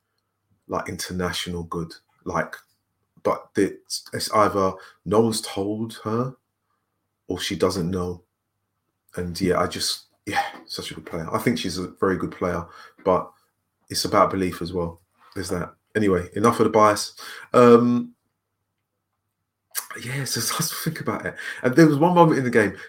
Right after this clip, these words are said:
and, and there was, all right, and to some people watching the game, I must clarify, there was a certain amount of cute play,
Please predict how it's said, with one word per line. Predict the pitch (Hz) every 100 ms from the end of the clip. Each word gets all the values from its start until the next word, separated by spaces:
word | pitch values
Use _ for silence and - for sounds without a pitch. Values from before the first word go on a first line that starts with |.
| -
and, | 113
and | 110 113
there | 151
was, | 135 143 101 92 -
all | 98
right, | 95 95 113
and | - 98
to | -
some | 110 135 135
people | 143 131 117
watching | 113 95 - 98 107
the | -
game, | 87 90 - _ _
I | 95
must | 92 -
clarify, | 92 90 - 87
there | 87 107
was | 95 90 95 - _ - _ _ _ _
a |
certain | - - 127 120 117
amount | 110 110 95
of | - -
cute | - 143 143 - -
play, | - 117 110 85